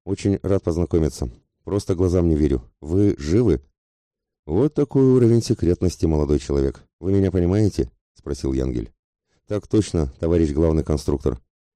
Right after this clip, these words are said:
Нас об этом не только предупреждали, нам повысили уровень до особой важности. У нас с собой груз».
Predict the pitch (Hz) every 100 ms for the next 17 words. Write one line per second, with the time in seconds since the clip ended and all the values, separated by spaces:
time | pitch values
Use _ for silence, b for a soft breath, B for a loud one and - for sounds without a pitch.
0 | _ 85 98 101 95 107 95 92 87 110
1 | 98 90 85 82 82 76 78 65 - _
2 | _ - 85 92 90 98 - 90 90 101
3 | 85 76 67 80 80 78 90 82 80 80
4 | 76 - - _ _ _ _ - 87 104
5 | 104 - 85 92 73 76 -